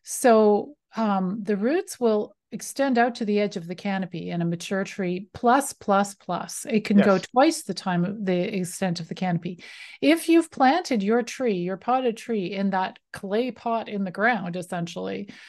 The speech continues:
Speaker 1: if your, your ground is so, you know, heavy and rich in clay,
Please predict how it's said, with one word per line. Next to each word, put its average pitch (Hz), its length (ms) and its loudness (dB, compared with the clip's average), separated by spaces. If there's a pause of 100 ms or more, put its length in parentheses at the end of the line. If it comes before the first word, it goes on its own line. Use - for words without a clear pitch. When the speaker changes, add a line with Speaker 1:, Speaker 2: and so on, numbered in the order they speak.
(160)
Speaker 1:
if 175 180 -2
your, 208 320 6
your 196 420 6
ground 208 360 6
is 190 140 0
so, 196 680 4 (100)
you 202 160 0
know, 175 180 2
heavy 196 360 -2
and 175 180 -2
rich 190 220 -6
in 175 160 -4
clay, 180 640 0